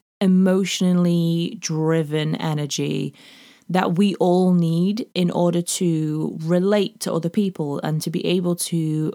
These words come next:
communicate with the world around us in a very feeling and connected way. So the Empress also takes a lot of inspiration from nature. And if you have the Rider-Waite card, you will have seen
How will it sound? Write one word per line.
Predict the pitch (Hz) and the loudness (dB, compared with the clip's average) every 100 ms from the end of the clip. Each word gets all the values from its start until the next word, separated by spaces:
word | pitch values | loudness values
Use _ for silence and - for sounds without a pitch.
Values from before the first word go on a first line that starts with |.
| - _ - | -8 _ -6
communicate | - 196 196 190 180 180 170 165 | 0 4 4 4 2 0 -2 -2
with | 160 | -4
the | 156 | -2
world | 160 160 160 | -2 0 -2
around | 156 151 151 151 | 0 0 -2 -4
us | 147 | -6
in | - 156 | -4 -6
a | |
very | 143 156 156 156 151 147 _ _ _ - - - _ | -4 -2 -2 0 -2 -4 _ _ _ -20 -20 -20 _
feeling | - - 285 269 247 214 214 214 208 - | -10 0 4 4 4 4 4 4 2 0
and | 185 175 175 175 175 175 226 | 2 4 4 4 2 0 -4
connected | - 190 175 160 - - - 160 151 | -2 0 2 0 -4 -8 -4 -4 -4
way. | 156 156 151 156 _ _ | -2 -2 -2 -6 _ _
So | - 269 | -2 0
the | 277 | 2
Empress | - 320 349 349 - | 0 0 0 -2 0
also | - 262 254 254 | 0 0 2 0
takes | 233 - 214 208 - | 0 0 0 -2 -4
a | 190 | -2
lot | 180 180 180 190 269 - - - | 2 2 2 2 0 -4 -12 -2
of | 202 196 190 190 185 185 | 0 2 2 2 2 0
inspiration | - 185 - 170 170 175 | -2 -2 0 0 0 -2
from | 165 170 170 170 170 | -2 -2 0 0 0
nature. | 180 180 - - - - - | 2 0 -2 -6 -6 -6 -2
And | 165 | -2
if | 170 | 0
you | 196 | 0
have | 202 226 | 0 0
the | 247 | 2
Rider-Waite | 220 196 170 160 - | 2 2 0 -2 -4
card, | - 160 156 160 | -6 -4 -2 -2
you | 160 | -2
will | 156 | 0
have | 156 | -2
seen | - - 175 165 156 156 | -2 -2 0 0 -2 -2